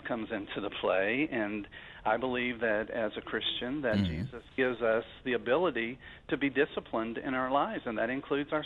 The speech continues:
Speaker 1: sexual activities.
Speaker 2: So no, like,
Speaker 1: That's why when
Speaker 2: one-night
Speaker 1: I let that
Speaker 2: stands or, like, quickies and things like that. I mean, that's, like, a definite no-no. You guys have boundaries.
Speaker 1: Absolutely,
Speaker 2: Mm.
Speaker 1: and, and I think that is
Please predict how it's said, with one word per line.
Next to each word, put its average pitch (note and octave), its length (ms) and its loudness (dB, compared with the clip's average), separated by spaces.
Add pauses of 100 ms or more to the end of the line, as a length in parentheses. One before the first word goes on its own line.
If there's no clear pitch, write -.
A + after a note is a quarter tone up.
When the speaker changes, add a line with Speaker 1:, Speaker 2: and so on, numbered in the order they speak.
Speaker 1:
sexual B2+ 460 -2
activities. - 540 -8 (2500)
Speaker 2:
So - 120 0
no, C#3 180 8
like, B2+ 220 6
Speaker 1:
That's A#2+ 60 4
why B2 100 6
when A#2+ 80 6
Speaker 2:
one-night A#2+ 220 4
Speaker 1:
I - 20 4
let - 100 4
that A#2+ 160 8
Speaker 2:
stands A2+ 320 6
or, A#2 100 6
like, A2 200 4
quickies A2+ 440 2
and G#2+ 140 2
things G#2 240 2
like F#2+ 220 0
that. G2 240 0
I E2 80 0
mean, E2+ 120 0
that's, E2+ 280 -2
like, E2+ 180 -4
a F#2+ 60 0
definite F2 420 -2
no-no. E2+ 400 0
You F#2 160 2
guys F#2+ 300 2
have G2 260 0
boundaries. G2 680 0 (500)
Speaker 1:
Absolutely, C3+ 880 2 (180)
Speaker 2:
Mm. A2+ 120 2
Speaker 1:
and, A2 220 -4
and A#2 120 -2
I A#2+ 120 0
think B2+ 260 -6
that B2 160 2
is B2+ 80 -2